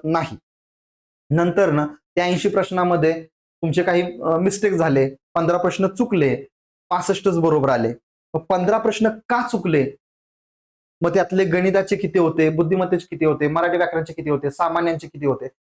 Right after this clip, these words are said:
ते डिस्ट्रीब्यूट करायचं, साईटला करायचं, विभागणी करायची, त्याची वर्गीकरण करायचं.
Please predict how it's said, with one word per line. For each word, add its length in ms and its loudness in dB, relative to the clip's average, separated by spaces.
ते 60 2
डिस्ट्रीब्यूट 520 0
करायचं, 280 2
साईटला 360 0
करायचं, 300 2
विभागणी 400 0
करायची, 300 0
त्याची 200 -16
वर्गीकरण 500 0
करायचं. 380 -6